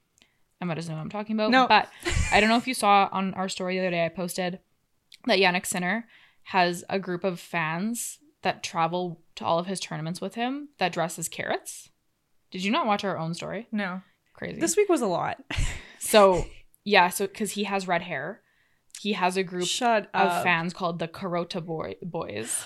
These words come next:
Speaker 2: Kate, I didn't know what you were talking about,
Speaker 1: Yes.
Speaker 2: but I did see it, and I was
Speaker 1: And
Speaker 2: like,
Speaker 1: they
Speaker 2: "What
Speaker 1: dress in
Speaker 2: the fuck?"
Speaker 1: carrots, and they go to, like, almost every tournament that he's in, and they ha-, have, like, thousands of followers on Instagram.
Speaker 2: I love that.
Speaker 1: Um, and they just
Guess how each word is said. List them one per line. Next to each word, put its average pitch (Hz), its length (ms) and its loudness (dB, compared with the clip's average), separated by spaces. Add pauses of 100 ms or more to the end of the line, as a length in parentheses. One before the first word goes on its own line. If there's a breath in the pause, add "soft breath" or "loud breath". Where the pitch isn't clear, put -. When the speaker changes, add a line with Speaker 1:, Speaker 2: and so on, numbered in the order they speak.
(100)
Speaker 2:
Kate, 359 440 6
I 254 140 0
didn't 302 280 4
know 294 140 4
what 294 160 2
you 262 100 -4
were 254 80 -2
talking 254 420 -4
about, 208 400 -4
Speaker 1:
Yes. - 140 -6
Speaker 2:
but 226 80 4
I 220 80 4
did 240 380 0
see 220 320 2
it, 175 200 -6
and 202 80 -4
I 190 80 4
was 190 80 4
Speaker 1:
And 185 140 0
Speaker 2:
like, 180 80 0
Speaker 1:
they 185 60 4
Speaker 2:
"What 185 80 6
Speaker 1:
dress 175 200 4
in 196 100 -2
Speaker 2:
the 202 40 0
fuck?" 196 100 -6
Speaker 1:
carrots, 170 420 2
and 190 140 -4
they 185 80 -2
go 165 100 0
to, 165 80 0
like, 165 220 0
almost 165 300 -4
every 165 160 -6
tournament 165 340 -6
that 165 120 -4
he's 170 200 -10
in, 160 540 -8
and 165 420 -4
they 175 200 2
ha-, 180 200 -4 (140)
have, 180 180 -4
like, 170 200 -6 (260)
thousands 170 500 4
of - 140 -12
followers 165 420 -2
on 170 200 -6
Instagram. 185 580 -8 (100)
Speaker 2:
I 214 140 -4
love 208 300 -4
that. 202 220 -10
Speaker 1:
Um, 156 520 0
and 170 180 -2
they 156 140 -2
just 160 360 -6